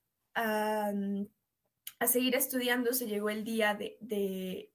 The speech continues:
de estar en la semifinal, en la semana de estudio de la semifinal y la semifinal, que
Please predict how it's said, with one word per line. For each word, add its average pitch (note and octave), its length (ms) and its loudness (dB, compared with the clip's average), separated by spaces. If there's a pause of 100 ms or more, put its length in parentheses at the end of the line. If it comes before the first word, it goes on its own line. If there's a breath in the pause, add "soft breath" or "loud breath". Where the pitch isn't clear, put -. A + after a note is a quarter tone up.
de G#3 340 -4
estar G#3 380 -2
en G#3 220 -2
la F#3+ 220 -2
semifinal, A#3 880 -2
en A3+ 100 -2
la G#3+ 80 0
semana A3+ 600 -2
de G#3 120 -2
estudio A#3 400 -2
de A3+ 80 2
la G#3+ 120 -2
semifinal C4 600 -4
y C4 60 -2
la G#3 100 0
semifinal, B3+ 680 -2
que G#3 400 -2